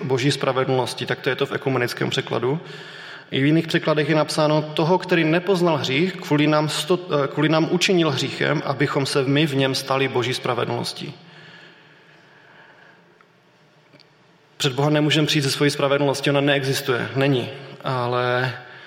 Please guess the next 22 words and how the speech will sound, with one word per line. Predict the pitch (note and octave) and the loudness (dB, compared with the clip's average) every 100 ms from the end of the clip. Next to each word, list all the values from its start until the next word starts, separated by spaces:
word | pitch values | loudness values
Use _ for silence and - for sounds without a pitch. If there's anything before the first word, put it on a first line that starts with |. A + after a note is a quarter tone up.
| - - _ | -20 -20 _
Pán | C3+ C3+ | -2 0
Bůh | D3 | 0
udělal | E3+ E3 E3 E3 | 0 2 2 2
to, | D3+ | 0
že | D3+ D3 C#3 C3+ - | 2 4 4 2 0
Ježíš, | C3+ C#3+ E3 | 2 2 2
když | D3+ C#3+ | 2 2
visel | C#3 F3+ D#3 | 0 0 0
na | C3+ | -2
kříži, | - - A#2 B2+ D3 F3+ - - - - - - | -4 -4 -4 -2 -2 -2 -6 -16 -16 -18 -20 -6
tak, | B2+ C3 - | -2 -2 2
eh, | C#3+ C#3 - - C#3 - - - - - - | 2 2 -2 -10 -16 -18 -20 -20 -20 -14 -8
svatý | - D#3+ E3 | 0 0 0
boží | E3+ D3+ D3+ | 0 2 2
syn, | - D#3+ C3 | 2 0 0
který | - B2+ B2 B2 A#2+ - | -2 0 2 2 -2 -2
nikdy | C3 C#3 D#3+ F#3 | 2 2 2 2
nezhřešil | F3+ E3 D#3+ - A#2+ A#2 | 2 2 2 2 0 0
a | |
byl | B2+ | -2
celou | - D3+ D3+ | 0 2 2
věčnost | C#3+ D3+ C#3 - | 2 2 -2 -4